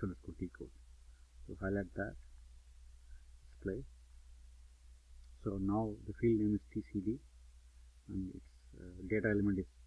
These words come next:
T code and it's mapped to T S T C. So whatever, uh, transaction, so this table contains transactions. So whatever transactions is added here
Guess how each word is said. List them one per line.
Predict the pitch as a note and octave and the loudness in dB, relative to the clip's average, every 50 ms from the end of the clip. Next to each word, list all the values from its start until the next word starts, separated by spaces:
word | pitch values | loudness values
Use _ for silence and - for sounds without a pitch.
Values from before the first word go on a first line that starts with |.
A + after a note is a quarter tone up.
| - - - - - - - - - - | -20 -20 -20 -20 -20 -20 -20 -20 -16 -4
T | - A2 G#2+ - - - | -2 -2 -2 -2 -2 0
code | - F2+ D#2+ - - - - - - - - - - - - - - - - - - - - - - - - | 0 0 0 -2 -8 -12 -14 -16 -20 -20 -20 -20 -20 -20 -20 -20 -20 -20 -20 -20 -20 -20 -20 -18 -14 -6 -2
and | G2+ F#2+ F#2 F2+ | 0 0 0 0
it's | F2+ F#2+ - - - - - G2 | -2 -6 -8 -10 -12 -4 0 2
mapped | G2 G#2 G#2+ - - - | 2 2 2 0 -2 0
to | A2+ B2 C#3 C3 - - - - - - - | 2 2 2 0 -6 -14 -20 -20 -20 -18 -8
T | - G#2 G#2+ | -2 4 4
S | G#2+ G2+ - - - - - - | 4 4 2 -4 -16 -20 -4 -2
T | A#2 G#2+ - - - | 0 0 0 -2 -6
C. | A2+ G#2 - - - - - - - - - - - - - - - - - - - - - | -8 -8 -8 -12 -18 -20 -20 -20 -20 -20 -20 -18 -18 -18 -16 -18 -18 -18 -18 -20 -20 -4 2
So | A2+ G#2 G2+ G2 - - | 2 4 4 2 0 -2
whatever, | F#2+ G2 G2+ G2 A2+ A2 A2+ A#2+ A#2 A#2 - - A2 G#2 | 0 2 2 4 4 6 6 6 4 2 0 -6 -10 -10
uh, | F#2+ F#2+ F#2+ F2+ F2+ F2 F2 F2 E2+ - - - | -8 -8 -8 -10 -10 -10 -10 -10 -12 -12 -14 -6
transaction, | - F#2+ F2+ - - G#2 - - - - G2 F2+ F2 - | -4 -4 -2 0 0 0 0 -2 -2 -2 -2 -2 -2 -4
so | - G#2+ G2 F#2 F#2 | -2 -2 0 0 0
this | G2+ G2+ - - - | -2 -6 0 4 4
table | G#2 G2+ G#2+ A2+ A#2+ A#2 - - | 6 6 6 6 4 4 2 0
contains | G2+ F#2 F2 G#2 G2+ - - - - | 0 2 4 4 4 4 0 -4 -2
transactions. | G2+ F#2+ - - G2 - - D3+ D#3 - - - - - - - - - - - - - - | -2 -2 0 -2 -4 -4 -6 -8 -10 -10 -12 -18 -20 -20 -20 -20 -20 -20 -20 -20 -20 -8 -4
So | A2+ | -4
whatever | F#2+ F2+ F#2 G2 G2 - A2 A#2 A#2 - - | -2 0 0 0 2 2 2 2 2 2 0
transactions | - G#2+ G#2 G2 - G#2+ G2+ - - - G#2 G2+ - - - - - G2+ | 2 2 2 2 2 -2 -2 -2 -2 0 0 0 -2 -6 -12 -12 -10 -10
is | - - - | -10 -8 -2
added | - G#3 G#3 G3+ G#3 F3 - | 2 2 4 4 2 0 2
here | - - B2 D3+ | 2 2 2 2